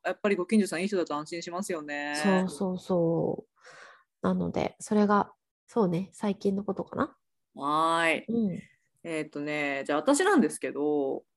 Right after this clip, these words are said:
Speaker 2: うん。
Speaker 1: あの、なんと、この私たちがやってるゆるいポッドキャストが、
Speaker 2: <laughs>
Speaker 1: あの、私の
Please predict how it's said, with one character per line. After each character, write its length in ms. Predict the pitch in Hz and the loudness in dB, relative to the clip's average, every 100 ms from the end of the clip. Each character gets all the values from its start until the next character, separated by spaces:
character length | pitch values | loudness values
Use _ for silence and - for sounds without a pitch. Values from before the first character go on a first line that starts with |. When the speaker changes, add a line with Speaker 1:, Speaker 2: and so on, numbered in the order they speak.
| _ | _
Speaker 2:
う 100 | 226 | 2
ん。 60 | 254 | 2
Speaker 1:
あ 60 | 170 | 2
の、 60 | - - _ | -4 -18 _
な 180 | 190 349 | 2 4
ん 160 | 339 - | 4 4
と、 300 | 151 135 - _ - | 2 0 -6 _ -4
こ 120 | 196 | 0
の 100 | 202 | 2
私 180 | 190 247 | 2 2
た 80 | 269 | 2
ち 120 | 180 | 2
が 160 | 156 | 2
や 120 | 143 151 | 2 0
っ 100 | - | 0
て 100 | 185 | 2
る 80 | |
ゆ 120 | 165 190 | 6 8
る 340 | 208 240 294 | 8 10 8
い 80 | 240 | 8
ポ 140 | - | 4
ッ 200 | - - | 0 0
ド 60 | - | 2
キ 60 | |
ャ 80 | - | 2
ス 20 | |
ト 80 | 156 | 2
が、 500 | 143 147 156 143 - - | 0 -4 -2 -2 -2 0
Speaker 2:
<laughs> 420 | 208 208 208 - | 2 2 -2 -6
Speaker 1:
あ 120 | 170 | -12
の、 100 | 165 | -8
私 320 | 214 294 | -2 -2
の 80 | 330 | 0